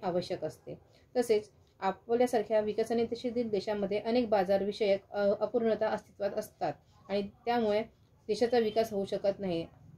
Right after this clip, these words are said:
वि-, देशाचा विकास हा शीघ्र गतीने होण्यासाठी आर्थिक नियोजनाची गरज असते. ही झाली, आ, ही झाली आर्थिक विकासाची व्याख्या, उद्दिष्टे आणि आर्थिक नियोजनाची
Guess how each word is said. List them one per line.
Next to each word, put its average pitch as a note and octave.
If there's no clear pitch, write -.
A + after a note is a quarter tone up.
वि-, F#3+
देशाचा A3
विकास A#3
हा G#3+
शीघ्र B3+
गतीने A3+
होण्यासाठी G#3+
आर्थिक G#3
नियोजनाची F#3+
गरज F3
असते. E3+
ही C#4
झाली, A3
आ, G#3+
ही B3+
झाली A3+
आर्थिक G#3
विकासाची A3
व्याख्या, G3
उद्दिष्टे G#3
आणि G#3
आर्थिक G3
नियोजनाची G#3+